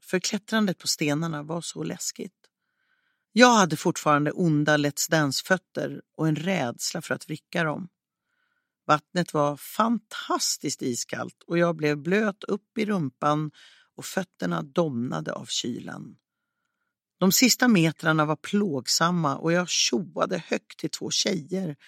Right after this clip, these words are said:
som stod på stranden. Helena kom långt efter, för klättrandet över stenarna var mycket mer tidskrävande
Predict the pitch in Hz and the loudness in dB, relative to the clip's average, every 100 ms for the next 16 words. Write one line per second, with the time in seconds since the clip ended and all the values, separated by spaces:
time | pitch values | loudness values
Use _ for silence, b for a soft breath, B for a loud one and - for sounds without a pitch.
0 | b - 139 - 113 - - - 90 85 | b -8 -8 -6 -8 -8 -10 -10 -12 -12
1 | - - _ _ _ _ _ b b b | -14 -18 _ _ _ _ _ b b b
2 | b b b b b _ - 175 151 139 | b b b b b _ 2 4 4 2
3 | 175 196 165 139 170 151 - - - - | 0 0 -2 -2 -4 -6 -12 -14 -12 -12
4 | - _ _ _ _ _ _ 190 - 196 | -14 _ _ _ _ _ _ -2 2 0
5 | - 196 190 180 170 160 - 185 156 165 | 0 0 2 0 -4 -6 -4 -2 0 -2
6 | 165 151 156 156 180 185 _ 220 165 131 | -4 -4 -4 -4 -6 -6 _ -4 -2 -4
7 | - - - - - 151 147 - - - | -6 -12 -6 -8 -4 -6 -6 -12 -14 -16